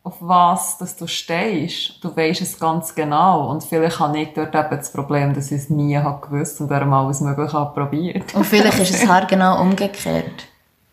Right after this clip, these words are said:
Speaker 1: Hm, ich weiss es nicht. Ich glaube
Speaker 2: Vielleicht
Speaker 1: nicht.
Speaker 2: habe ich nur das Gefühl, ich wisse, was, was es ist.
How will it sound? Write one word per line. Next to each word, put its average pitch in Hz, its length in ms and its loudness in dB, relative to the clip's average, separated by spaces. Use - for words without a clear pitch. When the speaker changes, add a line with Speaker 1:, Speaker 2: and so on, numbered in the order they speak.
Speaker 1:
Hm, 185 1400 0
ich 190 80 -8
weiss 170 220 -6
es 165 140 -16
nicht. 185 380 -4
Ich - 140 -20
glaube 160 240 -12
Speaker 2:
Vielleicht 262 220 2
Speaker 1:
nicht. 262 100 0
Speaker 2:
habe 202 160 6
ich 233 80 6
nur 233 160 4
das 233 160 -6
Gefühl, 262 340 -2
ich 277 160 0
wisse, 269 380 -2
was, 240 540 -2
was 226 180 -6
es 226 160 -10
ist. 151 400 -10